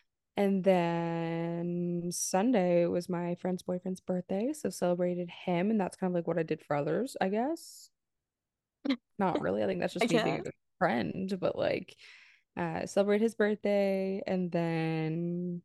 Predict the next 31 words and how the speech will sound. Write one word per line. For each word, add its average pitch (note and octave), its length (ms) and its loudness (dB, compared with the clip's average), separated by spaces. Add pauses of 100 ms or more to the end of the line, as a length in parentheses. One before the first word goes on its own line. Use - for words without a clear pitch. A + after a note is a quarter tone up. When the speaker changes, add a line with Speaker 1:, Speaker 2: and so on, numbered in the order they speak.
Speaker 1:
I F#3 80 -4
watched F3+ 280 -6
a F#3 40 0
movie F#3+ 500 0
with A#3+ 180 -4
them D4 440 0
and F3+ 480 2 (640)
went G3 160 -2
home. G3+ 480 -2
And G#3 200 2
Monday, G3+ 480 2
I G3 140 0
literally F3+ 540 0
slept - 320 -8
all - 120 -10
day A3+ 240 -6
'cause - 140 -18
I F#3+ 60 -4
was F#3 100 -8
so G3 80 -10
tired B3 420 -6 (760)
from F#3+ 200 -2
Speaker 2:
Mm. - 20 2
Speaker 1:
being F#3 140 4
in F3 60 0
the F3+ 60 -4
sun, G#3 200 -4
like, G3 140 -6
the F#3+ 60 -6
whole G3 100 -4
weekend. G#3 420 -4